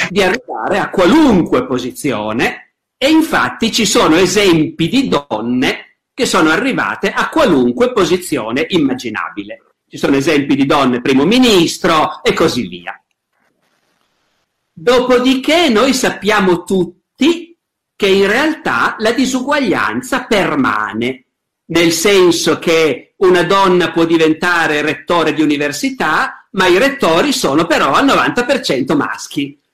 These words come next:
Una donna può diventare capitano d'industria, presidente di una grande azienda, ma le donne sono una minoranza fra i dirigenti delle aziende.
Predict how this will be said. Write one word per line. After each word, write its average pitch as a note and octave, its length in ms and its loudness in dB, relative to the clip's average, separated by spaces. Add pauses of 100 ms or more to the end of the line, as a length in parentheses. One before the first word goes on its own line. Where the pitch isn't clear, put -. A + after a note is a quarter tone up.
(300)
Una F#3 200 4
donna G3+ 400 2
può F#3+ 100 2
diventare F#3 680 2
capitano F3+ 540 0
d'industria, G3+ 1040 0
presidente F3 1160 0
di E3 80 2
una D#3 160 4
grande D#3+ 600 0
azienda, F3+ 840 -2 (580)
ma F3+ 160 0
le B3 140 2
donne F3 400 2
sono D#3+ 320 0
una G3 140 2
minoranza E3+ 840 2
fra D#3 200 -2
i D3+ 100 2
dirigenti C#3 720 2
delle A#2+ 300 -2
aziende. G#2 720 -14